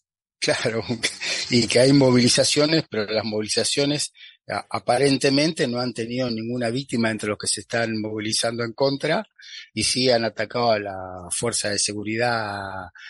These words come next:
Eh, o sea, sería como la contracara de lo que está pasando en Perú, ¿no? Donde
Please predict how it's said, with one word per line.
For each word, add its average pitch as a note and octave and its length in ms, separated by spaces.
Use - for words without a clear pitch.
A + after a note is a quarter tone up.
Eh, G#2 120
o - 20
sea, A#2 200
sería C3+ 360
como C3+ 200
la B2 120
contracara D#3+ 720
de D3+ 100
lo A#2+ 100
que - 120
está C#3 160
pasando A#2+ 440
en A2 120
Perú, B2+ 360
¿no? F#3+ 260
Donde G2 520